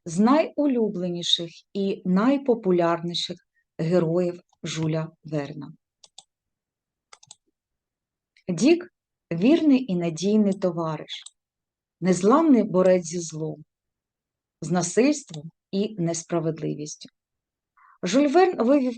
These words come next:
образ Діка Сенда в романі як зразок для наслідування. Відомо, що він хотів, щоб головний герой роману став ідеалом для його власного сина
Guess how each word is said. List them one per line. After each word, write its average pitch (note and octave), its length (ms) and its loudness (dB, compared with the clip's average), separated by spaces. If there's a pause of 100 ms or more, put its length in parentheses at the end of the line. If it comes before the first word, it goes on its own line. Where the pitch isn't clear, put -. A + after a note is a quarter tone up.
образ A#3 340 4
Діка A#3+ 280 -4
Сенда C#4+ 380 2
в G3+ 80 0
романі A#3 420 4
як G3+ 160 0
зразок G3+ 480 -4
для F#3 380 -4
наслідування. D#3+ 920 -6 (800)
Відомо, A3 560 6
що G#3 200 -2
він G3 200 0
хотів, G3 440 -4 (440)
щоб G3+ 260 0
головний G#3+ 600 4
герой D4 260 4
роману F#3 560 -2
став E3+ 500 -4
ідеалом F#3 680 -4 (420)
для F3+ 220 4
його F#3+ 340 4
власного F#3 600 -4
сина D#3 540 -6